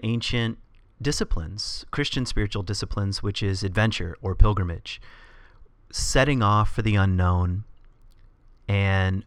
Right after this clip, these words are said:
opening, opening up to a deeper conversation about God, faith, doubt, longing, hopes, desires, that sort of stuff. That's what a pilgrimage is. And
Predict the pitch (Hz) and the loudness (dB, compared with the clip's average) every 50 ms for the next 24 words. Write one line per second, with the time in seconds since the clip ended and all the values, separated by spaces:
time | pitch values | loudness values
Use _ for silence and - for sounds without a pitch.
0 | - - - 120 123 - - 120 120 117 113 110 107 107 107 107 - - - _ | -4 0 2 2 2 2 2 2 2 2 0 0 0 -2 -4 -6 -8 -12 -8 _
1 | - - 139 - - 139 131 117 110 110 113 110 107 - - - - - - 113 | 0 2 2 2 2 2 0 0 0 2 2 2 0 -2 -6 -8 -6 -4 -2 0
2 | 110 107 104 104 101 101 101 98 - - - - - _ _ _ _ _ _ - | 0 0 0 0 0 0 -2 -4 -4 -8 -12 -18 -20 _ _ _ _ _ _ -20
3 | - - - - 107 101 - 120 127 - 131 123 - - 117 107 104 104 95 - | -20 -10 -4 -4 -2 0 0 0 2 2 2 2 2 2 2 2 2 2 0 0
4 | - - 101 101 92 - - 101 98 95 95 90 98 95 95 95 - - 101 - | 0 0 0 0 0 0 -2 -2 -2 -2 -2 -2 0 0 0 -2 -2 -4 -2 2
5 | 104 104 104 104 104 104 101 101 - - - - - - _ _ - - - - | 4 6 6 6 6 4 2 0 -4 -10 -14 -18 -20 -20 _ _ -20 -16 -10 -6
6 | - - 113 104 98 98 98 95 - - - - - - - - - - - - | -2 2 2 4 4 4 2 0 -4 -8 -16 -20 -20 -20 -20 -20 -20 -20 -20 -18
7 | - - - 104 98 101 98 95 101 - - - - - _ - - - - - | -6 -2 2 4 6 6 6 4 2 0 -6 -20 -20 -20 _ -20 -20 -20 -20 -12
8 | - 98 101 101 101 101 104 101 98 95 95 92 95 95 101 104 - - - - | -4 0 4 4 6 6 4 4 2 2 0 0 -2 -4 -6 -8 -14 -20 -20 -14
9 | - - - 104 101 98 95 - - - - - - - - - 110 92 - 101 | -8 -2 0 2 2 0 0 -2 -6 -6 -6 -6 -6 -8 -8 -6 -6 -4 0 2
10 | 98 98 98 95 95 95 95 92 92 95 - - - - - - - - - - | 2 2 2 2 2 0 0 0 -2 -2 -4 -6 -6 -8 -10 -14 -16 -20 -20 -20
11 | - - _ - - - - - - _ - - 127 117 - - - 113 107 101 | -20 -20 _ -20 -20 -20 -20 -20 -20 _ -4 0 2 2 2 2 0 -2 0 0
12 | 90 - - - 90 85 90 98 - - - - - 120 120 123 - - 151 156 | 0 -2 0 0 0 -2 -2 -4 -6 -10 -12 -4 0 2 2 4 4 2 2 4
13 | - 175 185 185 147 107 98 95 90 - 104 98 92 92 95 - - - - 107 | 4 2 2 2 0 0 0 -2 -2 -2 -2 -2 -2 -2 -4 -4 -6 -4 -2 -2
14 | 113 113 113 113 110 110 110 113 110 - | 0 0 0 0 0 0 -2 -4 -6 -8